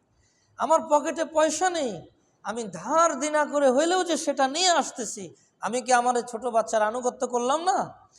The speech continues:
এই আনুগত্যটা কিসে করলাম আমি? একমাত্র মহাব্বতে। তো কখনো তার নাফরমানি থেকে বাঁচা, তার নির্দেশ মানার বড় একটা মাধ্যম হইল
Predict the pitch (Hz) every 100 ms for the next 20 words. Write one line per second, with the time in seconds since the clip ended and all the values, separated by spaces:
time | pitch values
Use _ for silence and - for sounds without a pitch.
0 | _ _ - 311 311 330 339 320 320 302
1 | 311 339 311 359 - 214 196 175 147 131
2 | _ _ _ _ _ _ 320 320 381 392
3 | 320 220 - 196 160 160 139 _ _ _
4 | _ _ _ _ _ _ _ _ - 208
5 | 233 277 311 359 370 - 220 220 202 175
6 | 139 - _ - 202 190 226 226 285 262
7 | 226 214 214 196 185 165 180 - 196 -
8 | - - _ _ - 185 220 208 202 285
9 | 269 220 247 - 170 185 220 226 208 -
10 | 147 156 285 359 339 302 302 240 196 190
11 | 147 220 214 190